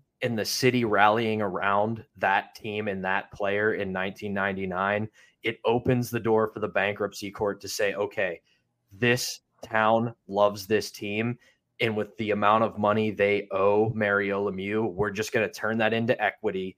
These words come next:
and Mario Lemieux is gonna become the owner of the team." And none of that happens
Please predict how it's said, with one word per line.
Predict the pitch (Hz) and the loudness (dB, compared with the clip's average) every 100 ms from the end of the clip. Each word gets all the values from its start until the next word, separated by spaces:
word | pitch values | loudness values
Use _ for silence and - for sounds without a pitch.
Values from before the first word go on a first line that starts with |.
| _ _ _ | _ _ _
and | 107 107 | -4 2
Mario | 104 107 104 104 104 | 4 4 4 2 0
Lemieux | 101 101 | -2 -4
is | 90 | -4
gonna | 101 | -4
become | 95 98 107 98 | -4 -4 -2 -2
the | 95 | -2
owner | 95 92 | -2 -4
of | 92 | -6
the | 92 | -10
team." | - 101 85 - _ _ 135 | -8 -8 -8 -14 _ _ 2
And | 123 113 123 | 2 2 8
none | 165 247 | 12 12
of | 226 - | 12 10
that | 104 92 | 2 0
happens | - 92 - - - - | 0 -2 -4 -18 -16 -16